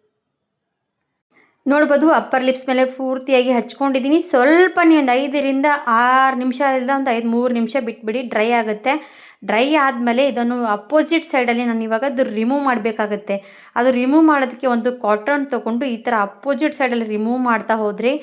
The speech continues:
ಅನ್‌ವಾಂಟೆಡ್ ಹೇರ್ ಏನಾಗುತ್ತೆ ಅಂದ್ರೆ ಬೇಗನೆ ರಿಮೂವ್ ಆಗ್ತಾ ಬರುತ್ತೆ. ಹಾಗಾಗಿ ಅನ್‌ವಾಂಟೆಡ್ ಹೇರ್ ರಿಮೂವ್ ಮಾಡೋದಕ್ಕೆ ಒಂದು ಫೇಸ್ ಪ್ಯಾಕ್ ಥರ ಇದನ್ನು ಯೂಸ್ ಮಾಡಿ ನೋಡಿ.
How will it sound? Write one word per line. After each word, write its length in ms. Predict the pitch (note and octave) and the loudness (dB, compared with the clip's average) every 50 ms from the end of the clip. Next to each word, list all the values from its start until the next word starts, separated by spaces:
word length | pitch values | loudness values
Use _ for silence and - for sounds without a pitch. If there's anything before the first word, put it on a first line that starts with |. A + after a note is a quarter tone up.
| - - - - - - - | -10 -16 -20 -20 -20 -8 -4
ಅನ್‌ವಾಂಟೆಡ್ 560 | G3+ G#3 A#3+ C4 C#4+ D4 D4+ D4 D#4+ D4 B3 | -2 -2 0 0 0 0 2 2 0 0 2
ಹೇರ್ 140 | B3+ C4 C4 | 2 2 2
ಏನಾಗುತ್ತೆ 400 | B3 B3 A#3+ A#3+ A#3 A#3 A#3+ A3+ | 2 0 -2 -2 -2 -4 -4 -4
ಅಂದ್ರೆ 160 | A3 B3+ C4 A#3 G3+ F#3+ | -4 -2 -4 -4 -6 -2
ಬೇಗನೆ 500 | G#3+ G#3+ A3+ A#3+ B3+ B3+ C4 C4+ C#4 C#4+ B3 | -2 0 2 2 0 0 0 -2 -2 -2 -2
ರಿಮೂವ್ 400 | G#3 G#3+ G#3+ A3 A3+ B3+ C4 B3+ | -2 -2 -2 -2 -2 0 0 0
ಆಗ್ತಾ 320 | A#3+ A#3+ - - A3+ A3 | 0 -2 -2 -2 -2 0
ಬರುತ್ತೆ. 420 | G#3 A3 G#3+ G#3+ G#3 G#3 - G3+ G3 G3 - - - - - - _ | 0 -2 -4 -6 -8 -8 -8 -8 -8 -8 -12 -20 -20 -20 -20 -10 _
ಹಾಗಾಗಿ 460 | - A3+ A#3+ A#3+ A#3+ A3 G#3 A#3 C#4+ D4+ | -2 -2 0 0 -2 -2 -4 -6 -6 -6
ಅನ್‌ವಾಂಟೆಡ್ 560 | - A#3+ G#3+ A3 A#3 B3 C4 C4 C4 C4+ B3 | -4 -4 -2 -2 0 0 -2 0 0 0 0
ಹೇರ್ 160 | B3 B3 A#3 A3+ | 0 -2 -2 -4
ರಿಮೂವ್ 280 | A3+ A3 A3+ A#3 A#3 | -4 -4 -2 -2 -2
ಮಾಡೋದಕ್ಕೆ 380 | A#3 A#3 A3 G#3+ A3 A3 B3 B3 | 0 -2 -2 -4 -6 -4 -4 -2
ಒಂದು 180 | A#3+ A#3+ A#3 A#3 - _ _ | -2 -2 -4 -6 -10 _ _
ಫೇಸ್ 300 | - A3 A3 A#3 A#3 A#3 | -6 -4 -4 -4 -4 -6
ಪ್ಯಾಕ್ 280 | - - A3+ A3+ A3 A3+ - | -4 -2 -2 -2 -2 -4 -4
ಥರ 120 | A#3 A3+ | -2 -2
ಇದನ್ನು 380 | A3+ A3+ A3 A3 G#3+ G#3+ A3 G#3+ G#3 | -2 -2 -2 -4 -4 -4 -4 -4 -4
ಯೂಸ್ 340 | G#3 G#3+ G#3+ A#3 B3 B3 B3 A#3 | -4 -2 -2 -2 -4 -6 -6 -6
ಮಾಡಿ 200 | A3 G#3+ G#3 G#3 | -6 -4 -4 -4
ನೋಡಿ. 220 | G3+ G3+ B3 D4 | -4 -4 -6 -6